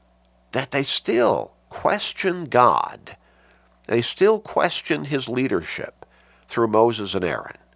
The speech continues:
So verse forty-two goes on and says, "Now it happened when the congregation had gathered against Moses and Aaron that they turned toward the tabernacle of meeting, and suddenly the cloud covered it,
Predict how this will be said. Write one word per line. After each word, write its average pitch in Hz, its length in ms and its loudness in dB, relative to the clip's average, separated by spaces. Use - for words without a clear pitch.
So - 140 -2
verse 226 260 2
forty-two 135 580 0
goes 101 280 2
on 110 220 4
and 90 140 -6
says, 78 460 0
"Now 131 160 8
it 127 80 6
happened 127 440 2
when 113 120 0
the 107 60 0
congregation 127 800 4
had 90 140 -2
gathered 110 420 6
against 110 460 0
Moses 110 460 2
and 85 100 -2
Aaron 107 460 0
that 143 220 8
they 135 360 6
turned 190 460 6
toward 156 260 2
the 120 60 -8
tabernacle 120 760 2
of 90 120 0
meeting, 110 480 0
and 110 200 2
suddenly 120 640 2
the 110 100 0
cloud 160 580 4
covered 87 380 2
it, 104 220 -2